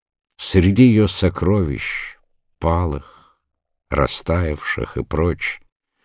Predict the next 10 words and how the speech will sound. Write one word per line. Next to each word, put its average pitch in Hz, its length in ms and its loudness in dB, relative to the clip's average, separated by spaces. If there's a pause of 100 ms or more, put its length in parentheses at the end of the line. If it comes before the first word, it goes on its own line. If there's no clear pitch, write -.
(180)
вообще 135 580 6
их - 240 -2 (380)
ни 147 240 8
при 135 200 4
Кощеях 107 1080 2
не 90 240 6
пересчитывали, 87 840 2
ни 101 280 6
тем 69 340 0
паче 80 560 -2